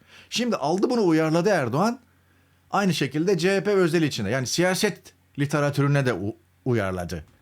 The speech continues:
etkin pişmanlık meselesini. Bir konu var ki atlandı o. Ee, dün Ümit Özdağ tahliye olmuştu. Tekrar büyük geçmiş olsun. Kararda, e,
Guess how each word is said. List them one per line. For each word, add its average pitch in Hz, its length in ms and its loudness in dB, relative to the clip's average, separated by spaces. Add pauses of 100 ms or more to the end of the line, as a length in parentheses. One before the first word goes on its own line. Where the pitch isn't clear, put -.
etkin 110 300 -6
pişmanlık 92 540 -6
meselesini. 80 580 -10 (640)
Bir 226 180 0
konu 185 220 0
var 165 180 -2
ki 143 100 -4
atlandı 127 400 -2
o. 131 280 -2 (680)
Ee, 107 260 -2 (160)
dün 160 180 0
Ümit 147 240 0
Özdağ 127 320 -2
tahliye 120 320 -2
olmuştu. 120 560 -2 (840)
Tekrar 123 340 -2
büyük 107 180 -2
geçmiş 107 300 -6
olsun. 101 360 -4 (4000)
Kararda, 170 560 -4 (280)
e, 98 60 -8